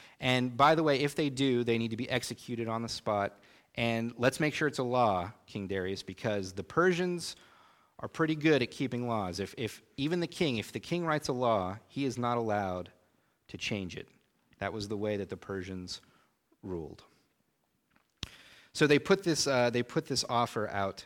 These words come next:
to Darius. They're stroking his ego. They're saying, "Look, you're so great.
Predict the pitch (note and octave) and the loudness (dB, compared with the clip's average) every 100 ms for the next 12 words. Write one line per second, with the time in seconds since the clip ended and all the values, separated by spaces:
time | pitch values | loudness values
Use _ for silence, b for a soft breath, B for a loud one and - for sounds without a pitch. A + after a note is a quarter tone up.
0 | - - G2+ F#2 F2 - F#2+ - - C3+ | -18 -8 -4 -4 -4 -8 -6 -6 -2 -2
1 | C3 B2 A#2 G2 G#2+ G#2 F#2+ E2+ F#2 F#2+ | -2 -6 -6 -6 -8 -6 -6 -6 -8 -8
2 | - G2+ G2+ G2+ - G2 - F#2 G2 C3 | -6 -6 -6 -8 -8 -8 -6 -6 -4 -4
3 | D#3 - | -4 -10